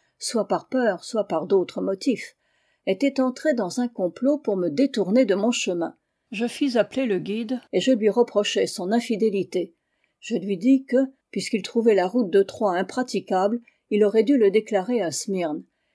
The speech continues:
qu'il était un poltron, tout turc qu'il était, que je n'abandonnerais pas ainsi mes projets selon sa peur ou ses caprices,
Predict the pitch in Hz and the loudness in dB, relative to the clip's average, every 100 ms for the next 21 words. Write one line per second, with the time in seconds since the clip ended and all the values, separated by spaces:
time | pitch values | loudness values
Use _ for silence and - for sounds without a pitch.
0 | _ - 214 220 277 233 208 226 226 - | _ -2 0 2 2 0 2 2 2 2
1 | 196 156 _ _ _ 240 233 294 277 - | 2 2 _ _ _ 0 2 0 -2 -2
2 | 254 262 247 247 185 160 _ _ _ _ | -4 0 2 2 0 -4 _ _ _ _
3 | _ 185 202 180 196 220 202 196 190 220 | _ -6 -4 -2 0 0 0 -2 -4 -4
4 | 214 233 226 202 185 233 190 180 - 170 | -2 -2 0 -2 -2 -2 0 -2 0 0
5 | 220 220 - 175 165 170 160 - 240 262 | 0 -2 -2 -2 -2 -4 -4 2 2 2
6 | - _ 190 - 269 220 - 165 - - | -6 _ -4 -2 2 2 0 -6 -6 -12
7 | - | -14